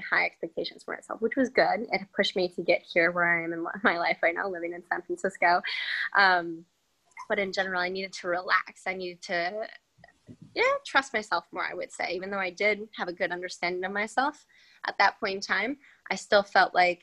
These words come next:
um, if I just relaxed and trusted myself more, I could have definitely made better decisions more so, if that makes sense. I didn't make the best decisions and I didn't make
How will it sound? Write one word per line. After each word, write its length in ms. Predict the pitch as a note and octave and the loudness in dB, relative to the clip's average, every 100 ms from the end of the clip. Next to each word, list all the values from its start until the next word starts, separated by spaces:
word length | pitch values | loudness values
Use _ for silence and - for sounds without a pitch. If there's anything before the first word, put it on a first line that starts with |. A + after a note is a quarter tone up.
| - | -6
um, 500 | F3+ - - G#3 G#3 - - | -4 -4 -6 -14 -18 -18 -12
if 120 | G3+ | 0
I 120 | F#3+ F#3+ | 2 2
just 240 | F#3+ - | 0 0
relaxed 540 | F3 F3 F3 - - | 0 2 2 0 -8
and 120 | E3+ E3+ | -10 -8
trusted 440 | - - - F#3 | -2 -4 -4 -8
myself 420 | G3 F#3+ - F3+ - | -2 -4 0 -4 -2
more, 340 | F3 F3 G3 | -2 0 0
I 60 | F#3 | -2
could 140 | - | -2
have 160 | F3 E3 | -4 -2
definitely 600 | - G3 F#3 F3 F3 E3+ _ _ _ _ _ _ _ _ _ _ - | -6 -4 -4 -2 -2 -4 _ _ _ _ _ _ _ _ _ _ -2
made 360 | G3 G3 F#3 F3 | 4 6 6 4
better 260 | F3+ F3 | 4 4
decisions 500 | E3 - D3+ D#3+ E3+ F3 | 2 -4 -4 -4 -8 -4
more 160 | F3 | -4
so, 280 | - - - | -2 0 0
if 80 | F#3+ | 0
that 160 | - - | -4 -4
makes 260 | - - - | -8 -8 -4
sense. 240 | - - | -2 2
I 100 | F#3+ | 2
didn't 380 | F3+ G3+ G3 F#3+ - _ _ - | 4 4 4 2 -4 _ _ 2
make 220 | E3+ - | 2 2
the 80 | E3 | 0
best 360 | - A3 B3+ | 2 2 2
decisions 420 | E4 E4 D4+ D4+ D4 | 0 2 0 0 2
and 100 | F3+ | 2
I 60 | |
didn't 220 | F#3 F3+ | 2 -2
make 160 | - - | -4 -8